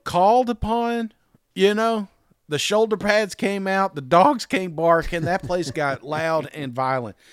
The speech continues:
Speaker 1: It is, it, it is an extreme, uh, but ev-, almost every S E C cathedral is
Speaker 2: Yeah.
Speaker 1: that way. You know what I'm saying? So I'm just thinking if I'm leaning one or the other, I'm gonna have probably Georgia one, Alabama two, and that's,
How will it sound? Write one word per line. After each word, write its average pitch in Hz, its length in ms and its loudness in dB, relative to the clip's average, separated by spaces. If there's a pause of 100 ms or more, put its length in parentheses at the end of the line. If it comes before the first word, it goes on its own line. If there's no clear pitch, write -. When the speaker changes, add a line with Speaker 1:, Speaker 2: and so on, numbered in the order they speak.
(360)
Speaker 1:
It 247 160 0
is, 214 500 4
it, 170 220 -4
it 185 160 -2
is 190 240 2
an 170 100 -8
extreme, 165 800 -6
uh, 131 420 -16
but 254 280 2
ev-, 294 280 -2
almost 320 360 -6
every 208 360 -2
S 175 220 -6
E 165 40 -12
C 170 180 -10
cathedral 151 640 -8 (360)
is - 180 0
Speaker 2:
Yeah. 110 80 0
Speaker 1:
that 120 200 -4
way. 98 360 -10
You 143 180 -6
know 151 100 -4
what 147 120 -6
I'm 135 100 -10
saying? 160 380 -6
So 165 420 -2 (760)
I'm 233 140 4
just 262 280 -6
thinking 185 340 -4
if 156 120 -6
I'm 226 220 -2
leaning 196 320 -4
one 170 160 -2
or 160 80 -2
the 151 120 -2
other, 151 200 0
I'm 156 120 -2
gonna 190 120 -4
have 170 300 -6
probably 180 340 -2
Georgia 143 400 -4
one, 143 320 -6
Alabama 135 460 -8
two, 127 320 -6
and 127 100 -8
that's, 175 300 -6